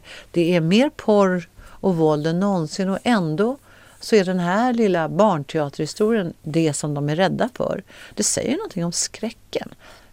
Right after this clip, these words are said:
Vi lever i en verkligen skräckfantasikabinett här. För vad som verkligen har hänt, fakta i det här är ju väldigt lugnande. Det var vuxna med.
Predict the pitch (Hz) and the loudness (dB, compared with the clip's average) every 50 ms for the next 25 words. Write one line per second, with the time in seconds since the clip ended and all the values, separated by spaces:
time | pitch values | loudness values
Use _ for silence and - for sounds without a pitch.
0 | - - 180 180 180 165 160 170 170 170 180 175 151 - 143 131 - - - - | -2 0 2 2 2 2 2 0 -2 -2 -4 -6 -6 -6 -8 -6 -2 0 0 0
1 | - - - _ - 262 254 269 233 - _ _ - - - - 143 143 - - | 0 -2 -6 _ -2 -2 -2 -2 -8 -8 _ _ -20 -14 -12 -12 -12 -10 -8 -8
2 | 120 113 - - 147 143 151 - - 117 117 135 156 170 214 320 - - - - | -8 -6 -4 -6 -6 -6 -6 -8 -8 -8 -6 -6 -4 -4 -4 -6 -6 -12 -20 -16
3 | - - - - 170 160 _ - - - - - - - - - - - - _ | -10 -10 -10 -10 -12 -16 _ -20 -20 -20 -20 -20 -20 -20 -20 -20 -20 -20 -20 _
4 | _ _ - 170 170 160 - - 165 160 156 - 160 160 160 156 - - 185 214 | _ _ 0 0 0 0 0 0 0 0 0 0 -2 -2 -4 -4 -4 -2 -2 0
5 | 277 311 294 - - _ _ _ - - - - - - 190 - _ - - - | 0 -2 -4 -8 -12 _ _ _ -20 -16 -12 -8 -6 -8 -8 -8 _ -18 -4 2
6 | 285 302 320 302 247 - - - - - - 139 135 143 135 127 165 165 160 143 | 2 4 4 4 2 0 -4 -6 -6 -6 -4 -2 -2 -4 -2 0 2 2 2 2
7 | 139 135 123 131 135 131 143 135 135 131 131 156 208 - - - - - 190 214 | 0 -2 -2 -2 -2 -4 -2 -2 -2 -2 0 -2 -4 -4 -4 -8 -4 -2 -2 0
8 | 240 202 160 156 185 220 | 0 0 -2 -2 -4 -6